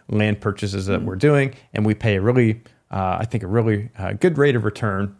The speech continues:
Speaker 1: uh, just to, to borrow those funds for a short amount of time while we conduct this land flip. But anyhow, if you're interested in that, go to lender dot turning profit dot com.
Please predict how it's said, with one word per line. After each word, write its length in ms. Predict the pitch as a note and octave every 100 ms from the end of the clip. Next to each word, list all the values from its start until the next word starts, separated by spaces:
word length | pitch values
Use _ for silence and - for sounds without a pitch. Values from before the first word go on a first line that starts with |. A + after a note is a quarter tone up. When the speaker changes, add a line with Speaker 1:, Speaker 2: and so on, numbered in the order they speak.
| _
Speaker 1:
uh, 180 | E2+ F2
just 280 | F2+ F#2+ -
to, 220 | F#2 F#2 -
to 80 | G2
borrow 280 | G2+ G2 G2
those 220 | G2 F#2+
funds 220 | G2+ F#2
for 140 | -
a 20 | G2
short 200 | - F3
amount 260 | D#3 C#3+
of 20 | A#2
time 260 | A#2 A2+
while 160 | G#2+ G2
we 260 | F#2+ F#2 - _
conduct 340 | G#2+ F#2+ F2+ -
this 180 | F#2 G#2+
land 220 | F2+ F2+
flip. 200 | G#2 G2+
But 140 | B2 B2
anyhow, 300 | G3+ A#2+ G#2 - -
if 0 | -
you're 100 | A#3
interested 360 | A3+ F#3 D3 B2+
in 80 | A2
that, 280 | A2 -
go 80 | D#3
to 160 | D3+ B2
lender 460 | A2 C3 D3 C#3 A#2+
dot 280 | A#2 G#2+
turning 260 | - A#2 A2
profit 320 | A#2 G2+ G2+
dot 160 | G2 G2
com. 320 | - A2 G2+